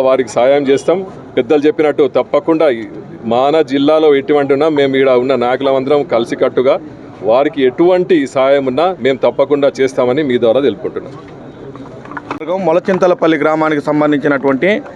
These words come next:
Speaker 2: ఈశ్వరమ్మ అనే చెంచు మహిళ పైన కొంతమంది వ్యక్తులు, నోన్ పర్సన్సే కొంతమంది వ్యక్తులు డీజిల్ పోసి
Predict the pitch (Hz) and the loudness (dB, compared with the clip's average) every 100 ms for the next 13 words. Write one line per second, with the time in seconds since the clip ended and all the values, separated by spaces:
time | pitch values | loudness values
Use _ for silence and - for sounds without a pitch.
0 | - - - - 202 - 220 208 196 180 | -18 -16 -8 -2 -2 0 2 2 2 2
1 | 170 156 139 - - - - - - - | 2 0 -2 -6 -14 -14 -14 -14 -10 -2
2 | 180 196 233 190 175 180 175 156 180 143 | -2 2 0 2 2 2 2 0 2 0
3 | 139 285 - - - - - - 151 156 | -2 -4 -14 -18 -16 -16 -16 -6 -4 0
4 | 180 165 190 185 156 - 175 156 226 - | 0 0 0 0 -2 0 2 2 2 -4
5 | - - - - 139 202 220 190 170 156 | -20 -18 -18 -2 0 2 0 -2 0 -2
6 | 135 151 208 151 147 160 151 135 - 170 | 0 -2 0 0 2 2 0 -2 0 0
7 | 226 - - - - - - - - - | 0 -4 -18 -18 -20 -20 -20 -16 -16 -14
8 | 220 170 175 226 190 190 208 | -4 -2 0 0 0 0 0